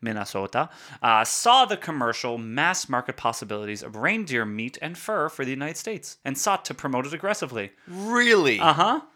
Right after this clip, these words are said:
Speaker 2: Okay.
Speaker 1: Yeah.
Speaker 2: Is that what they do in the Sami culture? Is, like, they use, like, they're, like, the animal they use for meat and fur and stuff?
Speaker 1: Sure, yeah.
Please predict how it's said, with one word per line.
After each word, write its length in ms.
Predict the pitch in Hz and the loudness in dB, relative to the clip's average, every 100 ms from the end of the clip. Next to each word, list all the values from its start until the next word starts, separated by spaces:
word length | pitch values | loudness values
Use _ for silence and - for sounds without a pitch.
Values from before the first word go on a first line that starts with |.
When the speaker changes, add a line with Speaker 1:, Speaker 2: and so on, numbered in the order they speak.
| _ _ _ _ _ _ _ - | _ _ _ _ _ _ _ -8
Speaker 2:
Okay. 400 | 147 143 156 190 _ | 2 4 2 -2 _
Speaker 1:
Yeah. 220 | 131 156 165 | -2 0 2
Speaker 2:
Is 100 | 147 | 6
that 180 | 185 | 6
what 160 | 160 139 | 4 0
they 100 | 147 | -2
do 160 | 135 123 | 0 -4
in 60 | |
the 80 | 107 | -4
Sami 280 | 120 113 117 | -4 -2 -2
culture? 360 | 127 131 165 143 | -4 -4 -2 -2
Is, 100 | 104 | -2
like, 120 | 92 | -2
they 80 | 98 | -2
use, 260 | 101 90 | -4 -6
like, 160 | 90 87 | -8 -4
they're, 120 | 101 | -2
like, 180 | 95 - | -2 -2
the 120 | 92 | -4
animal 220 | 95 90 | -4 -4
they 80 | 90 | -4
use 240 | 87 87 | -4 -6
for 140 | - 90 | -6 -6
meat 160 | 90 | -8
and 80 | 85 | -8
fur 120 | 90 | -6
and 80 | 101 | -4
stuff? 160 | - 196 | -4 -4
Speaker 1:
Sure, 240 | 320 339 | -2 0
yeah. 240 | 160 208 | 2 0